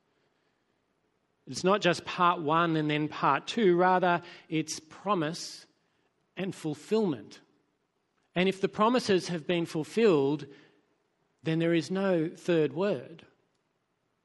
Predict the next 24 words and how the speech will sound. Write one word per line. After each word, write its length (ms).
It's 340
all 240
fulfilled 540
in 180
Jesus, 640
which 220
is, 300
I 100
think, 440
one 400
reason 420
for 140
all 220
the 120
quotes 800
that 100
you 80
may 140
have 100
noticed 380
in 180
your 160
growth 320
group 380